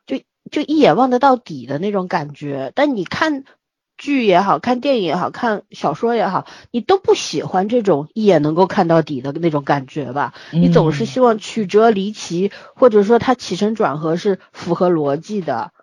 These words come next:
Speaker 1: 哪怕它只是自洽而已，对吧？那
Speaker 2: 对。
Speaker 1: 而不是那种就特，特别粗，哎，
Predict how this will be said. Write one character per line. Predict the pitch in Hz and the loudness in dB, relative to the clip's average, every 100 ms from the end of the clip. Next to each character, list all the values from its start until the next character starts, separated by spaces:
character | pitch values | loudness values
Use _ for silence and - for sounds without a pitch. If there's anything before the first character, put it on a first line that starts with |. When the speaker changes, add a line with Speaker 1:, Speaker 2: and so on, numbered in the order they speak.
| _ _ | _ _
Speaker 1:
哪 | - 165 | -2 0
怕 | 247 | 2
它 | 247 | 0
只 | 254 156 | -2 -4
是 | 208 | -6
自 | 202 - 190 | -8 -10 -12
洽 | - 226 190 | -10 -8 -8
而 | 110 131 | -8 -10
已， | 120 104 | -12 -16
对 | 131 147 | -12 -10
吧？ | 131 98 _ - _ - | -10 -12 _ -20 _ -2
那 | 208 175 | 0 0
Speaker 2:
对。 | 185 _ | -4 _
Speaker 1:
而 | 165 | -2
不 | 180 190 | -2 -4
是 | - | -6
那 | 190 185 | -4 -2
种 | 170 127 123 | -2 -4 -8
就 | - - - | -12 -12 -8
特， | - 214 | -4 -4
特 | - 247 | -2 -2
别 | 190 | -2
粗， | 175 - 220 214 - - - _ _ _ _ _ _ - | -4 -8 -8 -8 -12 -20 -20 _ _ _ _ _ _ 0
哎， | 196 180 170 160 156 135 | 2 2 0 -4 -10 -16